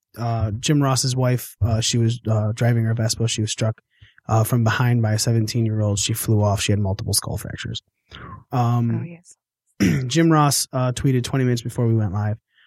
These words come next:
Speaker 1: "A priest gave my wife Jan her last rites tonight. My little angel is gone." Uh, coming from that,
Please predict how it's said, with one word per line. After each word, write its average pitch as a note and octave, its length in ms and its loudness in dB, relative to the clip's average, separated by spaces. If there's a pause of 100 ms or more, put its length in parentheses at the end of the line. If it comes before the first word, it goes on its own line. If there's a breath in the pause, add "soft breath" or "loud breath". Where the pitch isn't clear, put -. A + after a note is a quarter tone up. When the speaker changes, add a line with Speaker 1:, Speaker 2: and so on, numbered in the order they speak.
(120)
Speaker 1:
"A B2 120 0
priest C#3 300 4
gave B2 180 4
my A#2+ 100 2
wife A2 220 0
Jan A2+ 260 2
her G#2+ 140 -2
last G2+ 320 -4
rites B2 240 0
tonight. C3+ 300 2 (280)
My A2+ 100 2
little G#2+ 280 0
angel G2+ 260 -2
is G#2 80 -2
gone." - 240 -10 (1300)
Uh, B2+ 360 0
coming F#3+ 320 4
from C3+ 180 -2
that, A2+ 220 0